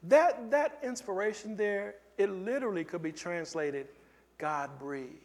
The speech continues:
In other words, this word is the breath of God.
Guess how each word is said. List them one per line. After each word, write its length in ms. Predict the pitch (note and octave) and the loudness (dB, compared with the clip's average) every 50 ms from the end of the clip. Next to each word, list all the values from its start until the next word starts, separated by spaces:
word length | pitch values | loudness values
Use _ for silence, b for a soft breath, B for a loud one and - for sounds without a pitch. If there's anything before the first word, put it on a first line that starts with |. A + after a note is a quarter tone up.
| - - _ _ _ _ _ _ _ _ _ b b b b b b b b | -20 -20 _ _ _ _ _ _ _ _ _ b b b b b b b b
In 140 | F#3+ F#3+ A#3+ | 4 6 6
other 220 | D4 E4 D4 A#3 | 6 6 6 4
words, 360 | G#3 F#3+ F3+ E3+ E3 E3+ - | 6 6 6 4 4 -2 -4
this 360 | - - C#4 D4+ D4 - - G#3+ | -4 0 0 0 2 0 -2 -4
word 640 | G3+ A3+ A#3 A#3 A#3 A3 G3 F3 E3 D#3+ D#3+ F3 - - - | 0 4 6 8 8 8 6 4 0 -2 -6 -10 -14 -6 2
is 200 | G3+ G3 F#3 - | 2 4 4 4
the 120 | - F#3+ E3+ | 0 -4 -4
breath 720 | D#3 D#3 D3+ D#3+ G3+ A#3 A3+ G3+ F3 D#3+ - - - - B B B B B B B B B B B B B B _ _ _ _ _ _ _ _ _ _ _ _ _ _ _ _ _ _ _ _ - - | -4 -6 -2 2 4 6 6 4 2 0 -4 -12 -18 -20 B B B B B B B B B B B B B B _ _ _ _ _ _ _ _ _ _ _ _ _ _ _ _ _ _ _ _ -2 0
of 200 | F#3 F3 D3+ C#3+ | 0 0 2 4
God. 380 | G3+ G3+ F#3 D#3+ C3+ A#2+ - | 6 6 6 6 2 -2 -8